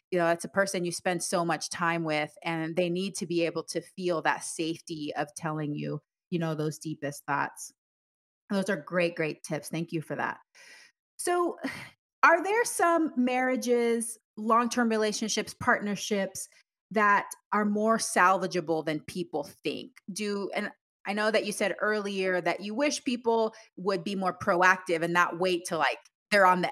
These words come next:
edge of divorce or separation. But do you feel like people often think, "Okay, well, this is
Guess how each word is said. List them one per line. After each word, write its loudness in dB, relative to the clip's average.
edge -2
of -2
divorce 0
or -4
separation. -2
But 2
do -4
you -2
feel -4
like 0
people 0
often 2
think, -4
"Okay, 2
well, 0
this -2
is -2